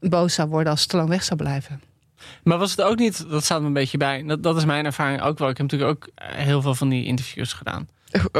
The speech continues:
Speaker 3: oké.
Speaker 2: En, eh,
Speaker 3: Baas boven baas.
Speaker 2: Nee, nee, nee. Maar gewoon
Speaker 1: <laughs> Gaat mijn verhaal gaat gewoon weg nu.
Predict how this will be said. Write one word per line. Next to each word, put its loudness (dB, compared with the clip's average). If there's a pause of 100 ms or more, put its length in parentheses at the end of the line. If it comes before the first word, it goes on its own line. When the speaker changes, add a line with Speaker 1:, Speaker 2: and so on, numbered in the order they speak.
Speaker 3:
oké. 2
Speaker 2:
En, 2
eh, 2
Speaker 3:
Baas 2
boven 2
baas. 0
Speaker 2:
Nee, 2
nee, 2
nee. 0
Maar 2
gewoon 4
Speaker 1:
<laughs> 2
Gaat 0
mijn 4
verhaal 2
gaat -4
gewoon 0
weg 2
nu. 2